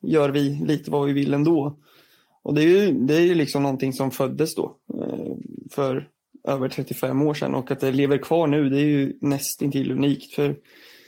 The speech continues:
det är nästan inga som har kvar den identiteten, oavsett om det, eh, är Bayern-fans eller om vi pratar, eh, Gnaget har ju i princip, Black Army har ju nästan suddat ut hela den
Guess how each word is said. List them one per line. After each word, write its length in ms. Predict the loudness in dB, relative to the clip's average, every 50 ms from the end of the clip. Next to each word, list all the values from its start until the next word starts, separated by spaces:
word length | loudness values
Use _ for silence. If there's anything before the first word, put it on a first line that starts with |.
| _ _ _
det 80 | -2 0
är 40 | 0
nästan 320 | 0 0 0 0 0 2
inga 280 | 2 2 2 2 2 2
som 180 | 2 0 0
har 100 | 0 0
kvar 280 | -2 -2 0 0 0 2
den 320 | 2 0 0 0 -2 -2
identiteten, 760 | -2 -2 -2 -2 -2 -4 -4 -2 -2 -2 -2 0 0 0 0
oavsett 480 | 2 0 0 0 0 -2 -2 -2 -2 -2
om 140 | 0 0
det, 280 | 0 0 0 0 -2 -4 -6 _ _ _ _ _ _ _ _ _ _ _ _ _ _ _ _ _ _ -4
eh, 300 | 0 0 0 0 0 -2 -2 -2
är 220 | -2 0 0 0 0
Bayern-fans 920 | 0 2 2 2 2 0 0 -2 -2 -2 -2 0 0 0 0 0 0 0
eller 240 | 0 0 0 0 0
om 60 | 0 -2
vi 60 | -2
pratar, 680 | -2 -2 -4 -2 -2 0 0 0 0 0 -2 -2 -2 -2 -2
eh, 100 | -2 -2
Gnaget 640 | -2 -2 -2 0 0 0 0 0 0 0 -2 0 0
har 60 | 0
ju 140 | 2 2 2 0 0 -2 -2 -4 -2 -2
i 40 | -2 -2
princip, 360 | -2 -2 -2 -2 -4 -4 -6 -12 -20 -20 -20 -16 -10
Black 400 | -6 -4 -2 0 0 0 0 0
Army 200 | 0 0 2 2
har 80 | 2 4
ju 120 | 2 2
nästan 340 | 2 0 -2 -2 -4 -4 -4 -6 _ -18 -16
suddat 400 | -6 -2 0 2 2 2 0 0
ut 180 | -2 -2 -2 0
hela 320 | 0 0 2 2 2 2
den 240 | 2 2 2 0 0